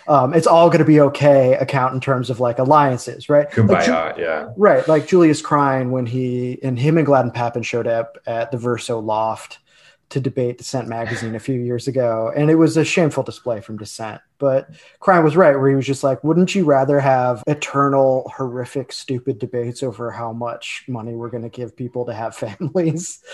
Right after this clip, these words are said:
Speaker 1: than, like,
Speaker 2: Mm-hmm.
Speaker 1: whatever we're debating over now?" Which I thought was a pretty good deal. I
Speaker 2: Yeah,
Speaker 1: was
Speaker 2: it's
Speaker 1: like,
Speaker 2: what is the money for, if not
Speaker 1: Yeah.
Speaker 2: for that, right?
Speaker 1: Yeah.
Speaker 2: Like, like, at the end of the
Speaker 1: <laughs>
Speaker 2: day, we are a creature that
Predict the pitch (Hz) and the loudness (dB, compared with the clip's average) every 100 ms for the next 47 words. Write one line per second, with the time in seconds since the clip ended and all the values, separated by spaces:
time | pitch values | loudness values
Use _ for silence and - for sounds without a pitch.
0 | - - 165 - - - 123 123 - - | -4 0 0 2 4 6 6 4 2 -4
1 | - - 185 170 170 165 160 170 160 151 | -14 0 4 6 6 4 4 2 4 4
2 | 151 147 143 143 143 143 160 160 196 247 | 4 2 2 0 -2 0 2 4 4 6
3 | 247 220 226 233 226 208 185 226 160 123 | 6 4 2 2 2 2 2 2 2 0
4 | 135 202 - 123 117 131 143 156 - 127 | 2 4 6 6 4 4 4 2 2 2
5 | 131 127 117 156 113 64 - 92 95 98 | 2 0 0 2 2 0 -4 -4 0 2
6 | 170 165 104 107 104 - _ 110 131 185 | 2 0 0 -2 -2 -4 _ 2 4 4
7 | 120 120 107 - - 127 113 151 151 117 | 4 2 -2 -2 -4 -2 -2 -2 -4 0
8 | 107 120 107 92 90 - 104 104 101 98 | 2 2 0 0 -2 -10 -8 -2 0 2
9 | 95 95 92 - - _ _ - 95 - | 2 2 -2 -6 -16 _ _ -10 -10 -6
10 | 127 113 107 90 90 - | -6 -2 -2 0 -2 -4